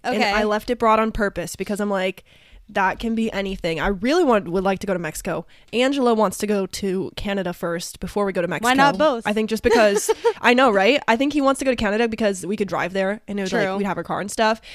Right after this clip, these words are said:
Speaker 1: And I wanna go to Mexico because the beach, obviously.
Speaker 2: Yeah.
Speaker 1: I'm like,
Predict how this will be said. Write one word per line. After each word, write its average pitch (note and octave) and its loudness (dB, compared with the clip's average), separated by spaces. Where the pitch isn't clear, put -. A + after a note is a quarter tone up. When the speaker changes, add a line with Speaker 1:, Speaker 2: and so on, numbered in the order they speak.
Speaker 1:
And - -4
I A3+ 4
wanna D4 4
go G#3 4
to G3 0
Mexico G#3 0
because G3+ 0
the G#3 -2
beach, G#3 -6
obviously. G3 -2
Speaker 2:
Yeah. F#3+ -2
Speaker 1:
I'm A3 -4
like, G#3 -2